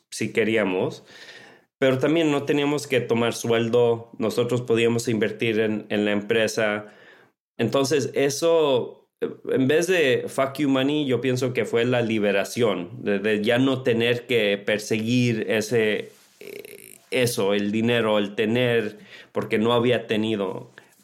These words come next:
Pero cuando ese ya no fue el, el enfoque,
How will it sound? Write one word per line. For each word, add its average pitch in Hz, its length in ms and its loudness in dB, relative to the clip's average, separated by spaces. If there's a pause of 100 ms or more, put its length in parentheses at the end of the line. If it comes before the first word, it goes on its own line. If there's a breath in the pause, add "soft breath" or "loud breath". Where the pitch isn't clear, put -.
(120)
Pero 139 580 0 (840)
cuando 131 320 4
ese 175 220 0
ya 156 160 0
no 165 160 0
fue 151 260 0
el, 139 360 -2
el 117 160 0
enfoque, 120 680 -2